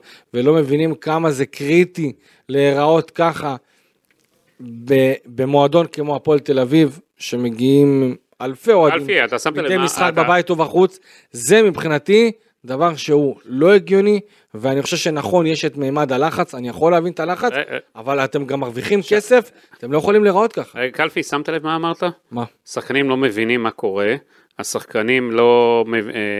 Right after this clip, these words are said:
Speaker 2: את חומרת העניינים,
Speaker 1: כן.
Speaker 2: השחקנים לא נותנים. תגיד לי, איפה המאמן? איפה מר סילבס
Speaker 1: אוקיי,
Speaker 2: היקר?
Speaker 1: ברור, גם האח-,
Speaker 2: איפה?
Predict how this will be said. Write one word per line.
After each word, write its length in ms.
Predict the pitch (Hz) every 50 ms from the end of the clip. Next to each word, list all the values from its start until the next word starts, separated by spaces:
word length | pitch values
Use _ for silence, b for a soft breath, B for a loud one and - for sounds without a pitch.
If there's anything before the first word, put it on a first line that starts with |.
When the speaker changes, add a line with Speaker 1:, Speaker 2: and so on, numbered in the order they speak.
| 104
Speaker 2:
את 120 | 101 - -
חומרת 380 | - 117 107 107 117 117 -
העניינים, 600 | 120 107 104 104 101 101 101 101 104 113 131 151 151 - _ -
Speaker 1:
כן. 240 | - 107 104 110 131 - -
Speaker 2:
השחקנים 640 | 107 - - 117 - - 117 110 123 131 127 120
לא 120 | 120 127 123
נותנים. 400 | 123 120 - - 120 123 156 156 - _ _ _ _ _ _ _ _
תגיד 240 | - 113 110 135
לי, 140 | 160 175 143 - - _ _ _ _ _ _ _ _ _ _ -
איפה 180 | - - - 143
המאמן? 300 | 131 131 135 139 151 151 135 - _ _ _ _ _ _
איפה 180 | 127 123 - 151
מר 140 | 143 143 131
סילבס 260 | 117 139 - 156 208 285
Speaker 1:
אוקיי, 240 | 294 294 285 247 190
Speaker 2:
היקר? 340 | 156 135 120 110 107 101 101
Speaker 1:
ברור, 720 | 107 107 131 175 247 320 349 359 359 339 311 254 220 190 160 147
גם 180 | 175 202 240
האח-, 140 | 262 254 220
Speaker 2:
איפה? 360 | 226 269 269 - 262 254 240